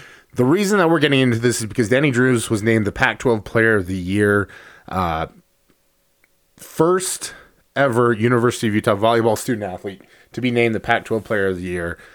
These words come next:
Uh, that was announced on Wednesday, April seventh. She's had a dominant season. She's led the Utes in kills every single match and leads the Pac-twelves in kills per set with five point one four. That's a lot. That's a lot of kills. That means that that's a lot of points being scored in every set.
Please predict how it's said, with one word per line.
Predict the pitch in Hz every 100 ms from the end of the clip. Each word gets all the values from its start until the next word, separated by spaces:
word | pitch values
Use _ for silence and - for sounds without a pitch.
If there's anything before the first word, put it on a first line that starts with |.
| - - -
Uh, | 87 87 85 71
that | 110 117
was | 113
announced | 113 107 107 98 -
on | 98 92
Wednesday, | 101 110 95 101
April | 92 80
seventh. | - 117 113 -
She's | 98
had | 123 110
a |
dominant | 95 127 131 135 127 -
season. | 113 104 107 104
She's | - 92 107
led | 123 117
the |
Utes | 110 107 107
in | 92
kills | 113 95 - -
every | 139 131 147
single | - 143 135
match | 120 104 107 104 - - - -
and | 98 101
leads | 120 123
the | 120
Pac-twelves | - 113 - 117 107 98
in | 90
kills | - 120 107
per | - 104
set | - 107
with | 85 85
five | - 117 110
point | - 110
one | 95 98 90
four. | - 127 127 123 - - - -
That's | 151 -
a | 104
lot. | 90 95 87 - - _ -
That's | 110 110
a | 98
lot | 90 107 104
of |
kills. | - 110 82 71 -
That | 95 98
means | 107 107 95
that | 104 78
that's | 98 -
a | 82
lot | 82 101 113
of | -
points | 110 98
being | - 98
scored | 95 - 95 95 92 98
in | 90
every | 98 85
set. | - - 110 -